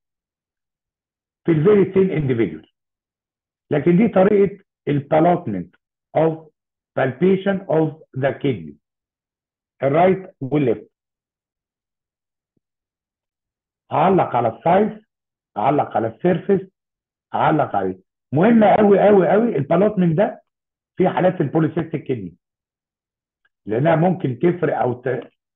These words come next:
يبقى في ديفرنشال دايجنوزس ما بين اللارج كدني واللارج سبلين. ده الليفت سايد بالوتمنت، ايديا الاثنين على الكدني، بزق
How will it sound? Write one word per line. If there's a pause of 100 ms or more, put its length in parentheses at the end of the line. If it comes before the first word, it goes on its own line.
(180)
يبقى
في
ديفرنشال
دايجنوزس (320)
ما
بين
اللارج
كدني
واللارج (120)
سبلين. (560)
ده
الليفت (140)
سايد (520)
بالوتمنت، (1700)
ايديا
الاثنين (420)
على
الكدني، (160)
بزق